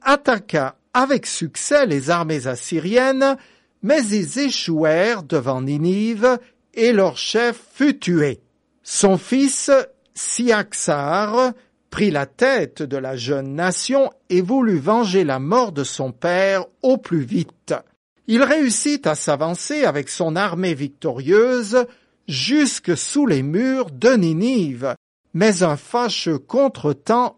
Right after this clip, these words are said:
l'obligea à lever le siège et à retourner en toute hâte dans son pays pour le défendre contre les Scythes qui l'avaient envahi. Il les combattit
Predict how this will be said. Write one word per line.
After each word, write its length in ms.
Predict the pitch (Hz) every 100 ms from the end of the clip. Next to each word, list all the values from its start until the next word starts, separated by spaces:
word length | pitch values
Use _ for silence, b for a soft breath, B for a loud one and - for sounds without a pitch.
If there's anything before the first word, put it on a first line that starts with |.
| -
l'obligea 720 | 208 302 262 220 214 180 269
à 120 | 220 151
lever 340 | 143 127 135
le 100 | 160
siège 680 | 160 - 214 226 240 196 165
et 120 | 151
à 80 | 135
retourner 760 | 170 202 185 185 196 190 139 -
en 160 | 160
toute 400 | 160 - 294 - 160 - _
hâte 520 | 262 294 214 139 - 160
dans 280 | 131 147
son 260 | 131 - 139
pays 600 | - 190 214 240 285 285 b b b _
pour 200 | - 294
le 140 | 285 240
défendre 840 | 175 147 - 160 190 226 208 202
contre 580 | 196 233 240 - 156 139
les 200 | 135 131
Scythes 640 | - - 269 277 _ 269 269 -
qui 140 | - 175
l'avaient 580 | 175 156 202 247 240
envahi. 540 | 254 220 165 156 123 - _ _ _ _ _ 285
Il 240 | 262 240
les 200 | 214 185
combattit 840 | 185 170 190 208 208 262 285 247